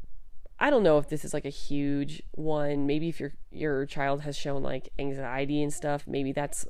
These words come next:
a reason for you to do it like that. Um, but I think the concern with homeschooling would be interactions, because you don't have, like, all the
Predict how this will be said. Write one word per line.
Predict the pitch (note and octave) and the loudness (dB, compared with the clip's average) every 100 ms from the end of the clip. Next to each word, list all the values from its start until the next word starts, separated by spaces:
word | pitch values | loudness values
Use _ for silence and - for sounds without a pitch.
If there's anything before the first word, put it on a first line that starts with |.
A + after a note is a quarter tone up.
| - | -2
a | D#3 D#3+ | -2 0
reason | D3+ E3+ E3+ E3+ E3 D#3 | 0 2 2 2 2 0
for | - | -2
you | E3+ | 0
to | D#3+ | 2
do | D#3+ | 2
it | E3 | 2
like | E3 - | 2 0
that. | E3+ D#3+ - - - - - - - - | 4 4 4 2 2 0 0 6 8 8
Um, | C3 D3+ C#3+ - - | 10 10 10 12 10
but | D#3+ | 12
I | D3+ | 10
think | E3+ C#4+ - | 10 6 6
the | E3+ D3+ - - - | 6 6 2 -2 -4
concern | - D#3 - - - E3 F3+ C#3 | -2 0 0 0 6 10 10 8
with | B2 D3 - - | 6 6 6 4
homeschooling | D#3+ D3 - C#3+ B2+ | 2 0 2 2 4
would | C3+ C3 | 2 2
be | B2+ E2+ | 2 2
interactions, | C3 B2 A2+ C3+ D3 C#3+ D3 | 0 0 -2 -2 -2 -2 0
because | C3+ C#3+ | -2 0
you | C3+ | 0
don't | B2+ B2 | 0 -2
have, | C3+ A2+ | -2 -4
like, | C3+ - | -4 -2
all | B2 A#2+ | -2 0
the | B2+ A2+ | -2 -2